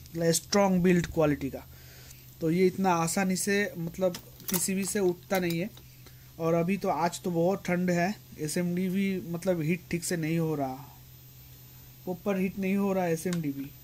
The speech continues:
मतलब आज नहीं, ये जब तक विंटर रहेगा तब तक ऐसा, अ, प्रॉब्लम आएगा उतना दिन।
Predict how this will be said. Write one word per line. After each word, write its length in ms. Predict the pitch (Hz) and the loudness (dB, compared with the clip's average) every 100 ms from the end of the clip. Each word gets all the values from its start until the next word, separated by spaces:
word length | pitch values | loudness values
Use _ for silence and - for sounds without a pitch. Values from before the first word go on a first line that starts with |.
| - - - - - - | -20 -20 -20 -20 -20 -16
मतलब 160 | 180 190 | -4 0
आज 320 | 165 175 202 | 2 2 2
नहीं, 380 | 202 208 233 269 | 2 4 4 2
ये 520 | 175 190 214 233 226 - - - - - | 0 -2 2 2 2 -6 -20 -20 -20 -12
जब 220 | 175 180 190 - | -4 -2 -2 0
तक 100 | 233 | 2
विंटर 420 | 208 202 190 220 - | 4 2 2 0 -2
रहेगा 380 | 175 185 190 202 | -2 -2 0 -2
तब 140 | 220 170 | -2 -4
तक 200 | - 185 | -2 0
ऐसा, 340 | 175 170 196 | 0 0 -2
अ, 340 | 190 - 156 156 | -2 -4 -6 -6
प्रॉब्लम 540 | 147 165 175 190 196 - - - | -2 2 4 4 2 -4 -12 -4
आएगा 360 | 156 165 160 214 - - - - - | 0 0 -2 -8 -16 -20 -20 -20 -12
उतना 280 | - - 175 | -10 -4 -4
दिन। 220 | 156 185 | -2 -4